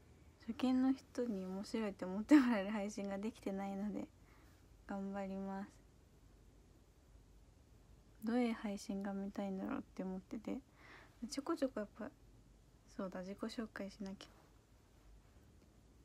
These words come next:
エントリーナンバー五十一番の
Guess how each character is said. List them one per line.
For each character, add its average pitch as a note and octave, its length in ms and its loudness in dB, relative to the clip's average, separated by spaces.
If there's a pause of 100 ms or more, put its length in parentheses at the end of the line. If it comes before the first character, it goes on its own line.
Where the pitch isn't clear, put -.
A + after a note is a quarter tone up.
(240)
エ A#3 60 0
ン A3+ 80 0
ト A3+ 160 -4
リ A3+ 120 -4
ー A3+ 100 -4
ナ A3+ 160 -2
ン G#3+ 120 -4
バ G3 180 -4
ー - 60 -10
五 G3 140 -6
十 G#3 220 -6
一 G#3 260 -6
番 G3 320 -6
の A3+ 140 -4